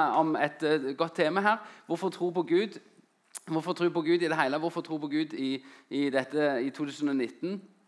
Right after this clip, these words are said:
Et flott tema. Jeg gleder meg til det. Eh, gøy å ha, være her på Touchpoint.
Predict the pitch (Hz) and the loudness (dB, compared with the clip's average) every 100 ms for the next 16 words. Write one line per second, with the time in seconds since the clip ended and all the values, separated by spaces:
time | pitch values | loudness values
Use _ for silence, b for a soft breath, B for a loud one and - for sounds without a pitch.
0 | _ - - 202 139 131 127 123 95 113 | _ -14 -8 -2 0 2 0 0 0 -2
1 | 120 123 123 113 113 98 - B B B | 0 0 0 -4 -2 -2 -4 B B B
2 | 131 135 131 127 147 143 143 - 135 139 | 6 6 6 4 4 6 4 2 4 6
3 | 143 127 135 - 135 - 127 107 - | 6 2 0 -2 -2 2 2 2 -4